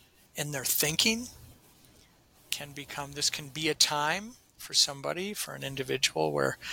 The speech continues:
you know, if there's a period in their life that they are a hardcore atheist, it might be tenth grade, it may be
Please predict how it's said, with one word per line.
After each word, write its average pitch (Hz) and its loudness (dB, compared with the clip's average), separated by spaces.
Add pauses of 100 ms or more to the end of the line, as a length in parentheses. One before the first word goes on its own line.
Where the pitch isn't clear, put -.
(520)
you 160 -6
know, 139 -8
if - 0
there's 139 0
a 135 -2
period 160 10
in 151 2
their 139 0
life 147 6
that - -8
they 139 2
are 131 0 (160)
a - -6
hardcore 160 4
atheist, - 0
it 196 -8
might 277 4
be 208 0
tenth 143 2
grade, 180 -2
it - -8
may 139 -2
be 135 0